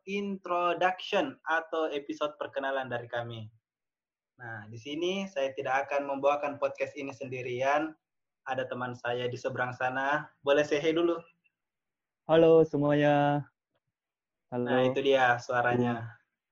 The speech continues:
Speaker 2: Iya.
Speaker 1: Ya, kembali ke perkenalan
Speaker 2: Maaf,
Speaker 1: dulu.
Speaker 2: terima kasih banyak.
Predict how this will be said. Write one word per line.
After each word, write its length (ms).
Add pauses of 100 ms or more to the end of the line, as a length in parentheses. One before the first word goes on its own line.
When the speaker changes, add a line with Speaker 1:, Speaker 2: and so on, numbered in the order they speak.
(160)
Speaker 2:
Iya. 360 (400)
Speaker 1:
Ya, 100
kembali 540
ke 240
perkenalan 400
Speaker 2:
Maaf, 80
Speaker 1:
dulu. 160 (240)
Speaker 2:
terima 240
kasih 240
banyak. 320